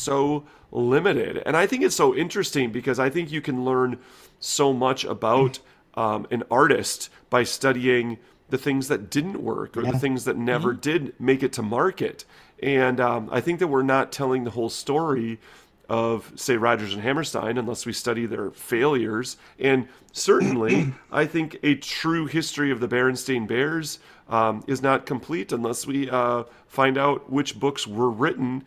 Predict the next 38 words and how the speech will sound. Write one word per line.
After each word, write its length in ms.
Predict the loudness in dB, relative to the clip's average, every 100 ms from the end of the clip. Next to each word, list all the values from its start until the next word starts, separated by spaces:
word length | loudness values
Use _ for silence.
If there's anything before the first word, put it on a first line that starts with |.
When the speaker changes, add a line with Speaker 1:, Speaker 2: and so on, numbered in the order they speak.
| -18 _
Speaker 1:
and 160 | 0 0
for 160 | 2 0
whatever 800 | 0 -6 2 4 4 2 0
reason 680 | 0 0 -2 -2 -2 -2 -6 -12 _ _ _ -6
were 240 | -2 0
not 300 | 4 4 4
actually 440 | 2 0 -2 -6
released 520 | -4 -4 -4 -8 -12 -18 -16
to 180 | -6 -4
the 80 | -2
marketplace. 920 | -4 -4 -6 -10 -12 -12 -12 -12 -12 -6
Speaker 2:
I 140 | 4 6
do 280 | 8 8 6
appreciate 440 | 2 4 8 8
Mike 300 | 8 6 4 -4
pulling 280 | 2 6 6
up 140 | 4
the 80 | 2
veil 260 | 6 8
a 60 | 8
little 200 | 8 8
bit 100 | 6
on 160 | 6 6
the 160 | 6 2
publishing 460 | 2 4 4 6 6
industry 440 | 6 2 0 2
and 140 | 2
the 40 | 2
stuff 220 | 2 2
that 100 | 4
goes 180 | 4 4
on 100 | 4
behind 300 | 2 4 4
the 40 |
scenes, 380 | 4 2 2 2
Speaker 3:
Mm-hmm. 100 | -4 _ _ _ _ 2
Speaker 2:
'cause 160 | 4
I, 260 | 6 4 4